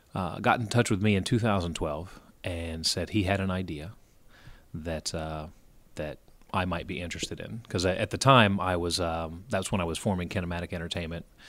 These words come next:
and kind of starting my, uh, the production side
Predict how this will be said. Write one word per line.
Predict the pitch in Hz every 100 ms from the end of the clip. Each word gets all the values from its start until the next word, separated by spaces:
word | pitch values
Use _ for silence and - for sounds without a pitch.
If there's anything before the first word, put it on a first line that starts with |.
| - - - -
and | 87
kind | 90
of | 80
starting | - 95 87 82
my, | 87 87 87 82 80 - - -
uh, | 82 78
the |
production | 80 101 98 -
side | 78 76 -